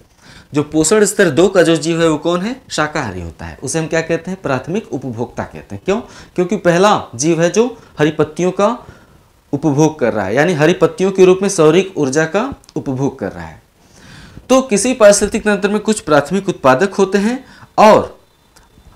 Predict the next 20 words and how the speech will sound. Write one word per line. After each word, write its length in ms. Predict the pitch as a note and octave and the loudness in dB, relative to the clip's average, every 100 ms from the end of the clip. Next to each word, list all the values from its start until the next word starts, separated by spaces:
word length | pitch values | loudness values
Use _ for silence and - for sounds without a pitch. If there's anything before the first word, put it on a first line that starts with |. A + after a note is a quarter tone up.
| _ - _ _ _ _ _ _ _ _ - _ _ | _ -20 _ _ _ _ _ _ _ _ -20 _ _
कुछ 280 | A#3 A3+ - C#4 _ _ - | -2 0 -2 -6 _ _ -2
अलग-अलग 520 | D#3 G#3 F#3+ F3+ F3 | 2 4 4 2 2
पोषण 340 | E3 D#3 E3 D3+ | -4 -4 -2 -4
स्तर 240 | - D3+ | -2 -4
के 220 | - A3 C#4 - | -2 -8 -10 -12
उपभोक्ता 560 | D#3 D3+ C3 C#3+ - A#3 | -8 -2 0 0 0 -2
होते 300 | G2+ - E2+ | -2 -6 -14
हैं। 180 | F2 | -12
उपभोक्ता 800 | - B2+ C3 B2 D#3+ F3+ F#3+ - - _ D#3 | -10 -8 -8 -2 0 0 -4 -20 -20 _ -10
श्रेणी 300 | D3+ D3+ F#3+ | -6 -4 -4
चार 360 | F#3 D3+ C#3+ G#2+ | -4 0 0 -2
होती 280 | F#2+ G2 | -10 -12
है, 80 | F2+ | -8
आप 180 | - B2 | -6 -4
पढ़े 140 | A#2+ D3 | -4 -4
हैं 200 | F3 F#3+ | -6 0
चारों 240 | C3 C3+ | 2 2
श्रेणी 260 | D3 C#3 C#3+ | -2 -4 -4
के 100 | C#3+ | -6
उपभोक्ता। 540 | A#2+ A#2+ - A#2+ - | -6 -8 -6 -6 -6